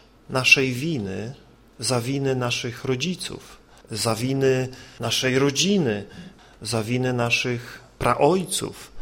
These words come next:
za winy naszego rządu, tego wszystkiego, co jest naszym udziałem, czy chcemy, czy nie chcemy. Ale chętnie korzystamy z wszystkich przywilejów, które wypływają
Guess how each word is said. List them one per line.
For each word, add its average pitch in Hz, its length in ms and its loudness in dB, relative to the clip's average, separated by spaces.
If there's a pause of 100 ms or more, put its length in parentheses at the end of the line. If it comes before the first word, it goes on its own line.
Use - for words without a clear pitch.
(480)
za 113 200 2
winy 135 320 0
naszego 127 460 4
rządu, 127 640 4 (720)
tego 165 240 4
wszystkiego, 180 680 2
co - 520 -2 (100)
jest 208 380 4
naszym 160 540 2
udziałem, 143 460 6 (340)
czy - 140 0
chcemy, 147 400 0
czy 160 180 -2
nie 147 100 -2
chcemy. - 420 -8 (960)
Ale 131 200 2
chętnie 214 480 0
korzystamy 160 720 -2
z - 80 0
wszystkich - 460 -2
przywilejów, 160 920 0 (160)
które 123 460 0 (340)
wypływają 127 960 0